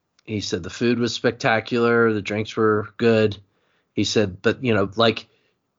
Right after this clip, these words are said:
if you wanted to go out on the veranda to watch the race, you kinda had to jockey. You didn't have a seat.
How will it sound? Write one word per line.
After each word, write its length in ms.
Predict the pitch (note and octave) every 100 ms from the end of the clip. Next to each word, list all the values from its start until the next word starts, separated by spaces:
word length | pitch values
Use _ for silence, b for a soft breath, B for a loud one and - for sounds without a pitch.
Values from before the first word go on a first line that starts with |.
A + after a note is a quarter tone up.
| -
if 220 | A#2+ -
you 60 | B2+
wanted 240 | C#3 D3
to 60 | C3
go 220 | C3+ B2
out 360 | A2+ B2 C3 -
on 260 | G#2+ G#2+ G#2+
the 240 | G#2 G2
veranda 840 | F2+ G2+ A2 C3 C#3+ A#2+ G2 G2
to 140 | - A2
watch 360 | G#2 A2+ -
the 120 | - F2+
race, 500 | C#3+ F3 A2+ - -
you 80 |
kinda 260 | - C#3+ D#3
had 260 | A2 A2 G2
to 60 |
jockey. 520 | F2 B2+ A#2 B2+ -
You 240 | A2 A2+ A2
didn't 180 | C#3 C#3
have 160 | C3+
a 80 | G#2
seat. 500 | - - F#3+ - -